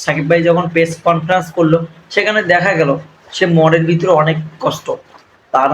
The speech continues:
মনের ভিতরে অনেক কষ্ট, সে কিন্তু হাসি মুখেই কথা বলতেছে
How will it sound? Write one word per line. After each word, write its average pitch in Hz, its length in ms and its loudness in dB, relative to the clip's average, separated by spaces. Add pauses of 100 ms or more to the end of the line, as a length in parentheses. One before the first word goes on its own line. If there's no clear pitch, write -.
মনের 139 300 0
ভিতরে 147 260 -4 (100)
অনেক 143 140 -4 (140)
কষ্ট, 151 260 -4 (640)
সে 170 120 0 (120)
কিন্তু 170 260 -4 (340)
হাসি 151 340 -6
মুখেই 170 340 -2
কথা 156 180 -2 (100)
বলতেছে 151 320 -4